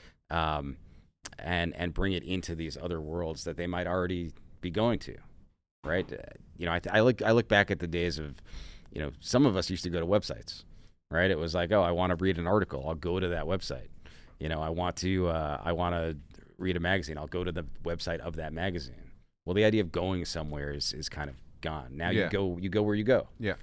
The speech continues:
Speaker 1: Right? I spend time on Twitter. I spend time on TikTok. I spend time on Facebook. Like, that's where I
Speaker 2: You're still going
Speaker 1: spend
Speaker 2: there.
Speaker 1: my
Speaker 2: Yeah.
Speaker 1: time.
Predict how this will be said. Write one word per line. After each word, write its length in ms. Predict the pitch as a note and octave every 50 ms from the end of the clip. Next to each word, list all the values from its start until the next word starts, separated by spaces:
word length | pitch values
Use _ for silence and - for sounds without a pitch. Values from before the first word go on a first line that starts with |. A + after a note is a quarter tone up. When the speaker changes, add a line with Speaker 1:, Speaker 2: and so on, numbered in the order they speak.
| - - - -
Speaker 1:
Right? 200 | D2+ F#2 G#2+ F#2+
I 80 | F2
spend 320 | E2+ - - F2+ F2+ F2+ E2+
time 260 | F2 E2+ F#2 F#2 F2
on 120 | F2 F#2+
Twitter. 340 | - - G#2 A2 G2 D2+ C2+
I 60 | C#2
spend 240 | - - E2 E2 D#2
time 160 | E2+ E2+ F2
on 80 | F2 E2+
TikTok. 400 | - - - - C#2+ B1 C2 - C2
I 40 |
spend 240 | C2+ - - E2 D#2
time 180 | - E2 D#2+ D#2
on 120 | D#2+ E2 -
Facebook. 360 | E2 F#2 E2+ - - - A1+ -
Like, 160 | - D2 D2
that's 220 | - E2+ - - D#2+
where 220 | D#2+ D#2+ D#2+ D#2
I 140 | D2 C#2 C#2+ E2+
Speaker 2:
You're 160 | G2+ G#2 G2+
still 240 | - - A#2+ G#2+ G2
going 160 | F2+ G2 F#2+ F#2+
Speaker 1:
spend 140 | F#2+ F2+ F2
Speaker 2:
there. 40 | E2+
Speaker 1:
my 80 | E2
Speaker 2:
Yeah. 40 | D#2+
Speaker 1:
time. 440 | D#2 G#2 G#2 A2+ G#2 F2 D#2 D2 C#2+